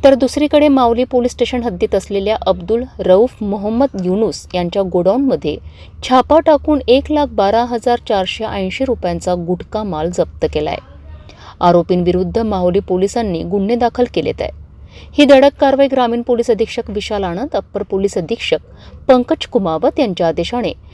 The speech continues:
ग्रामीण गुन्हे शाखेचे पोलीस निरीक्षक किरण वानखडे यांच्या नेतृत्वात माहुली पोलीस स्टेशनचे सहाय्यक पोलीस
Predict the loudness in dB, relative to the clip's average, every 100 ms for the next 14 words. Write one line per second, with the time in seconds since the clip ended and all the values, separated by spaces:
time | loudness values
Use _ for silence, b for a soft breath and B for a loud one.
0 | b b 4 6 6 4 2 2 2 2
1 | 0 -4 -2 0 0 0 0 0 -2 -4
2 | 0 0 0 -2 -2 -2 -4 -2 -2 -2
3 | -4 -4 -2 0 0 0 0 -4 -20 -20
4 | -18 -18 2 6 6 6 4 4 0 0
5 | -2 0 0 0 -2 0 4 2 4 0
6 | 0